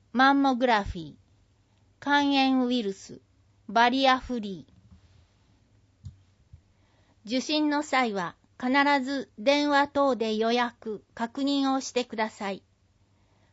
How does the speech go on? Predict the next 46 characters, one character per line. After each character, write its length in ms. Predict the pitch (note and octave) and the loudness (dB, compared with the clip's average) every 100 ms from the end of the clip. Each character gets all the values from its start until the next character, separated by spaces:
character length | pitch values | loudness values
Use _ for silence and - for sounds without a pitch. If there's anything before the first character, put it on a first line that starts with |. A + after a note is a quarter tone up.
| - | -4
土 120 | B3 | 2
曜 240 | D4 D4+ C#4 | 6 6 6
日 120 | A#3 | 2
の 180 | G#3+ G#3+ | -4 -4
検 320 | C4 B3+ C4 | -2 0 0
診、 380 | C4 B3 A#3+ C4+ - | -2 -4 -4 -10 -6
検 280 | B3 C4 B3+ | -2 0 0
診 260 | A#3+ A#3 | -2 -2
は 220 | A3+ G#3 - _ _ _ - | -2 -6 -12 _ _ _ -4
日 220 | A#3+ C4+ | -2 -2
程 280 | - C#4+ C#4+ | 2 4 6
や 240 | C#4+ C#4 | 4 2
内 280 | C4 B3+ C4+ | 2 2 2
容 160 | C#4 C#4 | 2 2
に 200 | C4+ C4+ | 2 0
よ 100 | C4 | 0
っ 80 | - _ | -4 _
て 240 | A#3+ A#3+ - | -6 -6 -8
実 340 | G3 B3 - D4 | -6 -6 -6 -8
施 20 | |
し 140 | D4 | -2
な 160 | C#4 C4+ | 0 2
い 80 | C4 | 2
場 180 | B3+ B3+ | 2 2
合 160 | B3+ | 0
が 200 | B3 B3+ | 0 -2
あ 60 | A3 | -2
り 120 | G3 | -4
ま 140 | F#3+ | -6
す。 260 | G3+ - _ _ _ _ _ _ _ _ _ _ _ _ - | -8 -16 _ _ _ _ _ _ _ _ _ _ _ _ -6
眼 260 | A#3 D4 D4+ | 2 2 2
底 280 | D4 C#4+ | 2 2
検 300 | C#4 D4 B3+ A#3 | 0 -2 -2 -4
査 320 | - E3 - _ _ _ - | -6 -8 -10 _ _ _ 0
を 140 | C4+ | 0
実 360 | G#3+ B3 - D4 | 0 -4 -4 0
施 40 | |
で 140 | C4 C#4 | 0 0
き 140 | D4+ | 0
な 180 | C#4 A3+ | -2 -2
い 200 | G3 - | -4 -8
医 100 | A3+ | -4
療 240 | C#4 D4 | 2 2
機 140 | C#4+ - | 2 -6
関 320 | A#3+ G#3+ G#3 | -2 -2 -2
で 220 | G3 F#3 | -4 -6